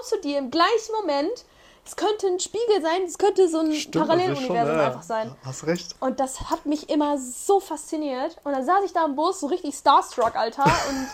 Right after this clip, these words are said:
Speaker 1: alle Leute denken sich so, „Was hat die jetzt gesehen, ey?“ Ist crazy. Und ich find
Speaker 2: Ja,
Speaker 1: das
Speaker 2: das
Speaker 1: toll,
Speaker 2: ist,
Speaker 1: wenn man
Speaker 2: das
Speaker 1: sich
Speaker 2: ist so
Speaker 1: so
Speaker 2: Shit, den man sich halt sonst, den man sonst nicht wahrnehmen würde.
Speaker 1: Ja, und ich find das mega geil, wenn man sich so für kleine Sachen auch irgendwo richtig begeistert. Also ich meine, man kann mich für jeden Scheiß begeistern, keine Ahnung.
Speaker 2: Mhm.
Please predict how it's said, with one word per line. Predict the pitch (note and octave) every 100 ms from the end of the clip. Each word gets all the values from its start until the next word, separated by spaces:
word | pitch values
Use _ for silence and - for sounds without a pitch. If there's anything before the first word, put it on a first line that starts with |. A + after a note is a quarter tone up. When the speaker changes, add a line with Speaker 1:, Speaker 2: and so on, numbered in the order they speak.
| -
Speaker 1:
alle | B3+ C4+
Leute | C4+ -
denken | C#4+ C4
sich | B3+
so, | A#3+
„Was | B3
hat | A#3+
die |
jetzt | C#4+ -
gesehen, | G#3 G3 G3+
ey?“ | G3+ G#3 - _ _ _ _ _ - _ _ - - -
Ist | B3+
crazy. | - A#3+ G#3 G#3 _ _ _ _ _ _ _ _ _ _ _ _ _ -
Und | C4+
ich | C#4
find | -
Speaker 2:
Ja, |
Speaker 1:
das | -
Speaker 2:
das | F3+
Speaker 1:
toll, | C#4+
Speaker 2:
ist, | C#4
Speaker 1:
wenn |
man | A#3+
Speaker 2:
das | -
Speaker 1:
sich | A3
Speaker 2:
ist | -
so |
Speaker 1:
so | G#3+
Speaker 2:
Shit, | G#3+ -
den | C#3
man | A#2+ A#2
sich | A#2 C3+
halt | A#2+
sonst, | B2 B2+ - -
den | B2+
man | A#2+
sonst | B2+ B2
nicht | C3
wahrnehmen | C#3+ G3+ A2+ A2
würde. | A2 A2+
Speaker 1:
Ja, | C#4 - -
und | B3+
ich |
find | B3+ D#4
das | C#4+
mega | C4 D4+ D#4+ C#4+
geil, | A#3 B3+
wenn | A#3
man | A#3
sich | A3+ -
so | A3
für | G#3
kleine | - G#3 A3+ G#3
Sachen | G#3+ G#3
auch | G#3
irgendwo | A3 G#3+ G3+
richtig | G#3 G#3 -
begeistert. | F#3 F3+ F#3+ - -
Also | G3
ich | G3
meine, | G#3
man | G3
kann | G3 G#3+
mich | G3+
für | -
jeden | G#3 A#3+
Scheiß | - A3+
begeistern, | - A#3 A3+ A#3 A3+ A#3
keine | G3 F3
Ahnung. | C3
Speaker 2:
Mhm. | B2